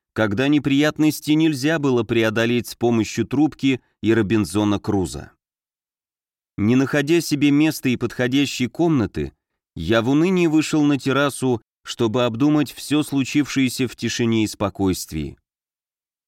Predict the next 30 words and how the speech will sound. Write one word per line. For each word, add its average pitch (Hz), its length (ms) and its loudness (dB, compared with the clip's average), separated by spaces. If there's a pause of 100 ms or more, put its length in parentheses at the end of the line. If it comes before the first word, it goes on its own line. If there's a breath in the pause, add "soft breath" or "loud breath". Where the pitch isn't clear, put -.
(220)
О 90 140 -2
чём 156 300 0
я 151 180 2
думал, 139 480 0 (220)
не 139 280 4
имело 147 300 4
большого 92 460 -2
значения. 80 800 -4 (500)
Я 101 240 0
чувствовал 127 580 -2
себя 127 340 -2
ужасно 120 520 0
старым, 104 560 0 (320)
измотанным 139 800 0
и - 20 2
негодным 135 640 0
для 117 140 -2
своей 120 300 0
должности. 98 800 -4 (640)
Впервые 160 540 2
в 151 40 -4
жизни 143 380 0
я 131 160 2
задался 120 540 -2
вопросом, 113 640 -2 (340)
не 123 180 4
лучше 170 360 2
ли 165 100 2
попросить 139 580 -2
Бога, 131 480 0